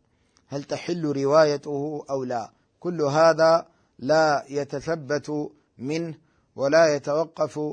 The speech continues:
عنده، بل يخبط خبط عشواء. وقد قال النبي صلى الله عليه وسلم: "من حدث عني بحديث يرى أنه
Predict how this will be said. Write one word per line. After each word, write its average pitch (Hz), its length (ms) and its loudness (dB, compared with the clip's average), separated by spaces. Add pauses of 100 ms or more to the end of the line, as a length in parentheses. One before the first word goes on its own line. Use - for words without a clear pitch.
(120)
عنده، 165 520 -2 (180)
بل 139 200 -4
يخبط 165 760 -4 (320)
خبط - 360 -4
عشواء. 156 640 4 (360)
وقد 135 300 -8
قال 165 300 6
النبي 143 460 -6
صلى 180 300 -4
الله 147 340 0
عليه 139 260 -2
وسلم: 143 420 -6
"من 135 140 -10
حدث 151 420 -8
عني 147 320 -6
بحديث 147 540 -8
يرى 143 520 -4
أنه 139 360 -8